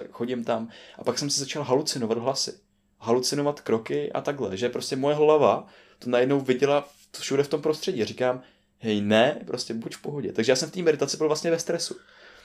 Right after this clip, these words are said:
A teď prostě až, až nedávno se mi povedlo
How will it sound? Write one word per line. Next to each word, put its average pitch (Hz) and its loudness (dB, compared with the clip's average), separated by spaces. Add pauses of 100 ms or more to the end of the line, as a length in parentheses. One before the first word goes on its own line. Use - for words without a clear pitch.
(320)
A 120 0 (300)
teď 196 8
prostě 147 0
až, - -6
až - -4
nedávno 135 4
se 139 -2
mi 131 -2
povedlo 127 4